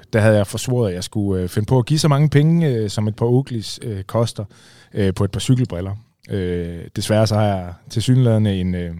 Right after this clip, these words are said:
tvivlsom vilje, for i dag har jeg to par cykelbriller, et par Oakleys, og så er det andet par nogle, øh, Rudy Project, øh, som også koster mere, end hvad jeg tror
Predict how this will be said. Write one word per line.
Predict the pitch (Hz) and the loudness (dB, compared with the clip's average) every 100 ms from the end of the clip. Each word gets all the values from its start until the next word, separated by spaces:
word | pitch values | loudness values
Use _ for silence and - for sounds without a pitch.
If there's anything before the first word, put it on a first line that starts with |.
| 101 - | -14 0
tvivlsom | 131 147 160 135 117 | 4 4 4 2 4
vilje, | 131 156 143 | 4 2 0
for | - 104 101 - - - | 0 -2 -4 -10 -20 -6
i | 135 | 2
dag | 147 139 | 4 6
har | |
jeg | 143 | 4
to | - 170 | 2 0
par | 143 | 2
cykelbriller, | 160 156 135 131 131 - _ _ _ - | 2 4 4 2 0 -8 _ _ _ -6
et | 107 | 0
par | |
Oakleys, | 135 143 156 120 | 4 4 2 -2
og | 107 110 | -2 0
så | 127 | 2
er | 117 | 4
det | 113 | 2
andet | 110 131 | 0 0
par | 123 113 101 _ _ _ _ - | 0 -4 -6 _ _ _ _ -12
nogle, | 110 101 92 | -6 -4 -4
øh, | 95 - 113 | -8 -6 2
Rudy | 127 139 117 - | 4 4 0 -8
Project, | - 120 - 107 - - | -2 -2 -2 -6 -8 -6
øh, | 113 98 | -4 -4
som | - 98 | -2 -2
også | 101 | -2
koster | - 98 95 | -4 -4 -4
mere, | 98 98 | -2 -2
end | 95 | -2
hvad | 92 | -4
jeg | 90 | -6
tror | - 107 95 | -4 -6 -8